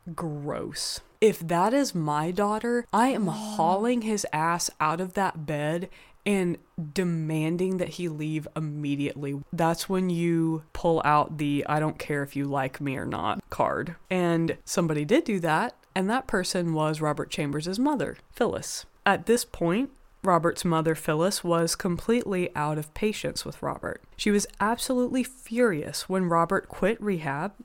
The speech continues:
Speaker 1: rightly so, and told him that he could no longer live in her house. So Robert had moved into a basement apartment in exchange for helping the super paint buildings.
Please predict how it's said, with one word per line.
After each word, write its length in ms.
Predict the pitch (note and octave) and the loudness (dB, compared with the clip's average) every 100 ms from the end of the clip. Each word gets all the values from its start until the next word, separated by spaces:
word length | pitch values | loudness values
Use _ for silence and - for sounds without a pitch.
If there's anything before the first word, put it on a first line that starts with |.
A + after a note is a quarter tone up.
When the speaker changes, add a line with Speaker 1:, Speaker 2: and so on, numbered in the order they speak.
| - | -4
Speaker 1:
rightly 340 | D#3 - D#3+ | -4 -2 -6
so, 400 | D3+ - D3+ E3 - - | -6 -6 -6 -6 -8 0
and 240 | B3 C4+ | 4 6
told 280 | C4 G#3+ F#3 | 4 2 2
him 220 | F3+ F3 | 2 2
that 160 | E3+ - | 0 -2
he 120 | F#3+ | -4
could 240 | - F3 D#3+ | -2 -4 0
no 300 | D#3+ D#3+ F#3 | 2 2 2
longer 400 | F3 E3 E3+ D#3+ | 2 0 0 0
live 220 | D#3 D3 | -2 -4
in 100 | D3 | -4
her 100 | C#3 | -6
house. 600 | - C#3 - - - - - | -8 -10 -10 -10 -10 -10 -6
So 180 | - F#3 | 0 2
Robert 460 | G#3 C#4 G#3 F#3+ | 4 4 4 -2
had 180 | F#3 F3 | 0 0
moved 460 | D#3+ D3 D3 E3 F3 | 2 0 0 -2 -4
into 260 | F3 F3 | -4 -2
a 60 | F#3+ | -4
basement 440 | D#3 D3+ - G#3 | 0 -2 0 -2
apartment 600 | G#3+ - D3+ E3 E3+ D#3+ | -4 -2 -2 0 0 0
in 100 | E3+ | 0
exchange 540 | E3 - - D#3 D#3 - | -2 -4 -2 0 0 -2
for 100 | F3 | -4
helping 440 | - D3 - D#3 | -2 -4 -2 -4
the 60 | D3+ | -2
super 400 | - B3+ G#3 F3+ | -2 -2 -2 -4
paint 320 | - D#3 - | -2 -2 0
buildings. 600 | F3+ E3+ - - - - | -2 -2 -6 -10 -10 -10